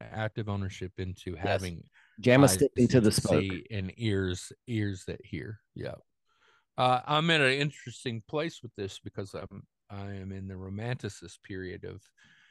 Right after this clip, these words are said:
Speaker 1: American literature with my juniors. And so I've been spending the last two weeks with, uh,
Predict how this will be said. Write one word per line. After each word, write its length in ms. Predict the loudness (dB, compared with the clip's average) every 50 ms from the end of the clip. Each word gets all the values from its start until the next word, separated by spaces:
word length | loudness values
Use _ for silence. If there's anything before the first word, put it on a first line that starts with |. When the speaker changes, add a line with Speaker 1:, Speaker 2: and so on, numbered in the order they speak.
| _ _ _ _
Speaker 1:
American 560 | -10 -8 -6 -4 -4 -4 -6 -6 -6 -8 -8 -6
literature 380 | -6 -6 -8 -8 -8 -10 -12 -10
with 160 | -10 -10 -10
my 140 | -10 -10 -10
juniors. 680 | -10 -8 -8 -8 -8 -8 -8 -10 -12 -12 -14 -16 -16 -18 -18 -12
And 300 | -10 -8 -6 -6 -8 -10
so 420 | -6 -6 -6 -4 -4 -6 -8 -10 -10
I've 200 | -10 -10 -8 -6
been 220 | -6 -6 -4 -6
spending 440 | -8 -8 -6 -6 -4 -4 -4 -4 -4
the 80 | -6 -6
last 640 | -6 -4 -4 -4 -4 -6 -10 -16 -20 -20 -20 -20 -20 -20
two 200 | -10 -6 -4 -4
weeks 400 | -2 -4 -4 -6 -10 _ -18 -18 -16 -12
with, 280 | -10 -10 -10 -10 -12 -16 -16
uh, 260 | -14 -14 -12 -14 -16